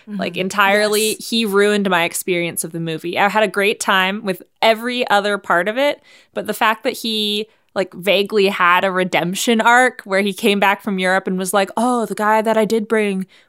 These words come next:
Speaker 2: was a jerk,
Speaker 1: <gasps>
Speaker 2: and I just didn't want you to get hurt, Andy." And, and then they were like, "Yeah, you're fine." And the, and the fact that the cool mom kept saying that he was the love of her life, and I was like, "But he's such a jerk. Why,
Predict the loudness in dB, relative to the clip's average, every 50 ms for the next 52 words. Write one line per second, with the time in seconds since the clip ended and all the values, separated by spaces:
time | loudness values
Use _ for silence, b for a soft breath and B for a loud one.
0 | b -4 -2 -2 0 0 -2 -2 0 0 0 2 0 0 -2 -6 _ -20 -16 -10
1 | -6 -4 -2 -2 -2 -2 -4 -4 -6 -8 -8 -6 -6 -4 -4 -4 -4 -2 -2 -2
2 | 0 0 0 0 0 -2 -2 -2 -2 -4 -4 -4 -4 -4 -2 -2 -4 -6 -4 -4
3 | -4 -4 -4 -4 -6 b b b b b b b b b -2 0 0 0 0 2
4 | 4 4 4 4 4 2 0 -2 -6 _ _ _ _ _ 0 2 4 4 6 4
5 | 4 2 0 -2 -10 _ _ _ _ _ _ -2 2 4 4 6 6 4 2 2
6 | 4 4 6 6 6 6 6 4 4 2 0 -2 0 0 0 0 0 0 -2 0
7 | 0 0 -2 -4 -8 _ -2 0 0 0 -2 -4 -4 -2 -2 -2 -2 -4 -4 0
8 | 2 4 4 4 4 4 4 4 4 4 2 0 -2 -2 -2 -2 -2 -2 0 2
9 | 4 4 4 2 2 2 2 2 0 0 -2 0 0 2 2 2 2 2 4 4
10 | 4 2 2 -2 -2 0 0 2 4 4 4 4 4 2 2 0 0 2 4 2
11 | 4 4 2 2 2 0 2 4 4 4 4 4 4 4 4 2 0 2 2 4
12 | 4 6 6 4 2 0 -4 -10 -20 B B B B B 0 2 2 4 2 2
13 | 0 0 -2 -4